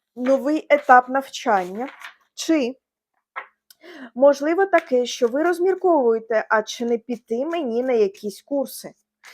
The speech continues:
чи не взяти мені якесь навчання. Що я хочу від вас? Я хочу, щоб ви, е, подивились на ті карти, які я розкладу,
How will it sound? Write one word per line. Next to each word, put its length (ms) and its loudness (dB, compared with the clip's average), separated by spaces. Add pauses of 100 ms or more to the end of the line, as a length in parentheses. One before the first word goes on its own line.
(360)
чи 300 0
не 120 -2
взяти 520 2
мені 420 -2
якесь 420 -2
навчання. 720 -8 (1040)
Що 420 0
я 360 4
хочу 840 -2 (100)
від 240 -4
вас? 460 0
Я 180 0
хочу, 400 -4
щоб 320 -6
ви, 580 2
е, 120 2 (360)
подивились 680 0
на 120 -4
ті 160 -12
карти, 440 0
які 260 -2
я 120 4
розкладу, 600 -2